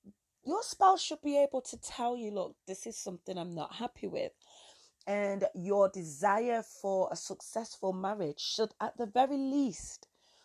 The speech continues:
cause you to take their words on board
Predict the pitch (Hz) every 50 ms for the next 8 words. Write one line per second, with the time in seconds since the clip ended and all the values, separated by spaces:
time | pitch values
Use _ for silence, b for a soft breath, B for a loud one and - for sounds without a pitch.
0 | b b b b _ _ - - - 285 262 269 269 269 262 - - 202 190 175
1 | 165 160 165 165 b b b b b - 202 185 - - - 240 - - - 220
2 | 208 202 196 196 196 190 185 175 170 170 - - _ - 185 190 185 170 - -
3 | 202 202 190 180 175 170 165 165